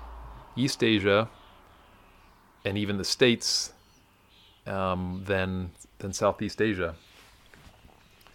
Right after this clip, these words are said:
But I realized there was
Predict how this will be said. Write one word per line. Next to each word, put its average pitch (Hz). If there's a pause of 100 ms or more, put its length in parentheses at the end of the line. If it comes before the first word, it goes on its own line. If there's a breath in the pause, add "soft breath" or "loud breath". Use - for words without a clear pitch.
(260 soft breath)
But 160 (840)
I 104
realized 107
there 104
was 92